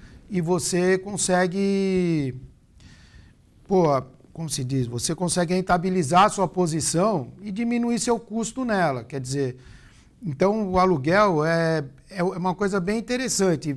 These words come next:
E vira e mexe vai oscilando e você tem essas oportunidades que aparecem dia a dia aí.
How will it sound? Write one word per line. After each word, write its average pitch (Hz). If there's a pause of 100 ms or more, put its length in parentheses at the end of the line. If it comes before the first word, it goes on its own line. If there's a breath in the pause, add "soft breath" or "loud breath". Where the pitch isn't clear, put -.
(140)
E 220
vira 233
e 254
mexe 233
vai 233
oscilando 220
e 233
você 233
tem 214
essas 208
oportunidades 196
que 196
aparecem 165
dia 160
a 165
dia 147
aí. 120